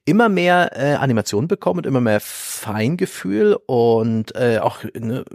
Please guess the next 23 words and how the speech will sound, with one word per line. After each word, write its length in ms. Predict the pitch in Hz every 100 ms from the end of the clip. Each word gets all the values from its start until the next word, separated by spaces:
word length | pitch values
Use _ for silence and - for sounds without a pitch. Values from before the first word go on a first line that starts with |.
| 98
vom 200 | - 113
Sounddesign 680 | - 160 - 131 107 107
her, 360 | 135 156 196 -
äh, 320 | - 127 117
ist 220 | - 127 -
das 160 | 120
echt 200 | - -
ein 160 | - 123
Genuss 420 | 107 104 180 -
in 160 | - 131
den 120 | 120
aktuellen 480 | 135 - - 131 135
Teilen 280 | 135 131 139
von 100 | 131
Call 160 | 131
of 80 | 117
Duty, 280 | - 135 156 151 - - -
das 160 | -
komplette 300 | - 110 131
Bewegungsspektrum 1040 | 143 117 127 147 - - 123 127 - 120 117
so 140 | 110
wirklich 240 | 120 - 127
auszureizen. 800 | 92 - 101 - - - 104